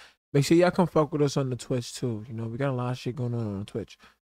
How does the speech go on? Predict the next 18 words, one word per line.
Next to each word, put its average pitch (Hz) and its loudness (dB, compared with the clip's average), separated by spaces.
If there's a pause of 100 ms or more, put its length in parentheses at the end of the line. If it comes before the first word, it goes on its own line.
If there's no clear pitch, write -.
(200)
We 147 2
do 165 8
all 165 8
the 160 6
reaction 151 4
videos 143 4
on 127 -2
Twitch 156 2
because 165 2
of 147 0
the 143 2
shit 156 0
that 135 2
I've 127 0
noticed 127 -2
YouTube 135 -2
was 123 -2
doing 123 -2